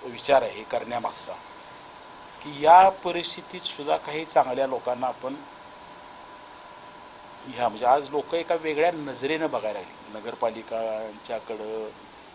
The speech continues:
नगरसेवकांच्याकडं किंवा कॉर्पोरेशनमधलं जे लोकप्रतिनिधित्व ज्याला आपण तयार होण्याच्या ह्या सगळ्या पद्धतीकडं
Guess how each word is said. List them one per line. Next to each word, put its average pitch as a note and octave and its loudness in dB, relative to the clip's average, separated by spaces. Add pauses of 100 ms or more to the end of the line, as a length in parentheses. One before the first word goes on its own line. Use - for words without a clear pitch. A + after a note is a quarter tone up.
नगरसेवकांच्याकडं A2 -4 (720)
किंवा A2+ 0 (540)
कॉर्पोरेशनमधलं A#2 -4
जे A#2+ -8
लोकप्रतिनिधित्व A#2 -8
ज्याला A2 -2
आपण A2 -4 (200)
तयार A#2 2
होण्याच्या A2+ -8
ह्या A#2 -6
सगळ्या A2+ -4
पद्धतीकडं A#2 -8